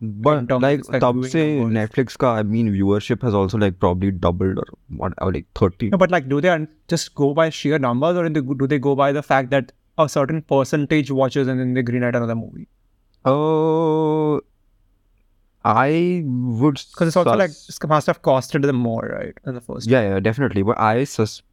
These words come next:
Speaker 2: Yeah.
Speaker 1: would imagine that if you're Netflix, you don't, if you've seen that the first one has done well, you don't sign Chris Hemsworth and the Russos and Sam Hargrave for just one more sequel.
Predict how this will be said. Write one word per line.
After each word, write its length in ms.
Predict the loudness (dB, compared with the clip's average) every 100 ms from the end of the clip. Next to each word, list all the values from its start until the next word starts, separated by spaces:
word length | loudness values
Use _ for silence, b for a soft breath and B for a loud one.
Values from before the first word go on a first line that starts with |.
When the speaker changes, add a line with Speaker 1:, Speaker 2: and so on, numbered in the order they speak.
| _ -12
Speaker 2:
Yeah. 120 | 0
Speaker 1:
would 200 | 0 2
imagine 580 | 0 2 2 0 0 0
that 160 | 0 0
if 320 | 0 -2 0
you're 300 | 2 2 2
Netflix, 800 | 0 0 -2 0 0 0 -4 -2
you 160 | 0 0
don't, 560 | 0 0 0 0 -2 -4 -12
if 260 | -2 -2 2
you've 240 | 2 0
seen 520 | 0 2 2 2 -2 -6 _ _ _ _ _ -2
that 220 | 0 0
the 80 | 0
first 340 | 2 0 0
one 140 | 0 0
has 180 | 0
done 280 | 0 0 2
well, 300 | 2 0 -2 -6 _ _ _ _ _ -8
you 300 | -2 2 2
don't 400 | 2 2 0 -2
sign 440 | -2 0 2 2
Chris 240 | 2 0 0
Hemsworth 480 | -2 0 0 0
and 140 | 0 0
the 100 | 0
Russos 400 | 0 0 0 0
and 160 | 0
Sam 240 | 0 0 2
Hargrave 400 | 0 0 -2 -2
for 100 | -2
just 220 | -2 0
one 220 | 2 2
more 180 | 0 -2
sequel. 500 | -4 -8 -8 -12 -12